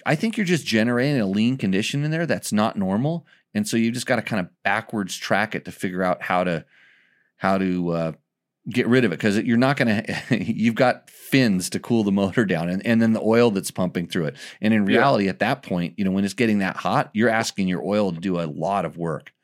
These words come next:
Speaker 2: Yeah, double,
Speaker 1: So I would,
Speaker 2: double the work.
Speaker 1: I would, I would guess, I would guess, uh, that you're, you're somehow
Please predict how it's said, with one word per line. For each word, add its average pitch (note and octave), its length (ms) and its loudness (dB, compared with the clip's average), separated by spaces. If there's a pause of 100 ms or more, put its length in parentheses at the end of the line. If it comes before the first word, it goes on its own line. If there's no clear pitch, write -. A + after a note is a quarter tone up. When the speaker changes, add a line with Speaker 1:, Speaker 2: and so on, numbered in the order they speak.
(140)
Speaker 2:
Yeah, E3+ 160 0
double, C#3 220 0
Speaker 1:
So E2 300 0 (180)
I G#2 120 2
would, D3 200 -4
Speaker 2:
double A#2 280 -10
the G#2 100 -12
work. G2+ 260 -12 (260)
Speaker 1:
I D3+ 100 2
would, G3+ 200 0 (160)
I C3+ 100 4
would G3+ 200 0
guess, D3 380 2
I B2 120 2
would F#3+ 300 0 (100)
guess, G2+ 480 0 (160)
uh, F#2+ 320 0 (540)
that A2 180 0
you're, A2 340 2
you're A2+ 140 -2
somehow A2+ 560 2